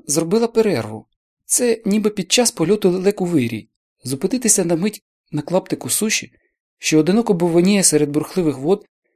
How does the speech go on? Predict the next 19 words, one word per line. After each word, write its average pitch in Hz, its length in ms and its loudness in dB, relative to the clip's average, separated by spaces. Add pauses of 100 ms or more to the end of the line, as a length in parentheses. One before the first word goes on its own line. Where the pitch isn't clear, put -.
та 151 120 0
зі 160 100 0
всіх 240 240 0
боків 196 440 -2
омивається 151 600 4
морем. 113 380 -4 (460)
Зупинитися 143 680 2
не 143 100 2
для 160 160 6
того, 180 300 2
щоб 143 220 -4
озиратися 165 520 4
із 151 200 2
сумом 180 380 2
на 139 80 0
минуле, 165 420 0 (240)
а 139 100 -2
для 131 180 0
того, 202 280 2